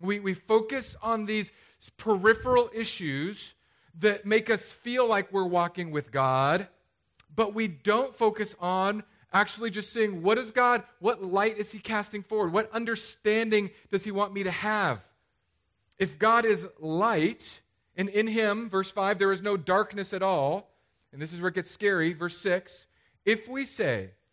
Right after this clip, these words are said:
we have fellowship with God, we are connected to God, while we walk in darkness, we lie and do not practice the truth at all. This is a hard message. It, it amazes me how many people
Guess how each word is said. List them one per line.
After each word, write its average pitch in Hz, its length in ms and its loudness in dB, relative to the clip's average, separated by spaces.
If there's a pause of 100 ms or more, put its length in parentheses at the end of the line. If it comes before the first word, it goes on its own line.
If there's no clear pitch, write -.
we 185 120 -6
have 185 180 0
fellowship 214 500 -2
with 196 180 -6
God, 127 500 2 (200)
we 147 80 -2
are 143 60 0
connected 156 500 -10
to 202 60 -10
God, 135 400 0 (240)
while 165 400 0
we 208 120 -8
walk 180 300 -8
in 165 120 -12
darkness, 147 600 -10 (420)
we 143 120 -6
lie 143 360 -4 (920)
and 113 80 -20
do 139 120 -10
not 139 180 -8
practice 143 400 -8
the 123 80 -20
truth 127 320 -14
at 113 80 -8
all. 101 300 -8 (1040)
This 160 160 -14
is 202 80 -14
a 151 60 -10
hard 135 460 -8 (1120)
message. 107 680 -16 (160)
It, 196 180 -2
it 196 80 -2
amazes 180 540 -6
me 151 140 -12
how 160 160 -10
many 160 160 -12
people 147 440 -6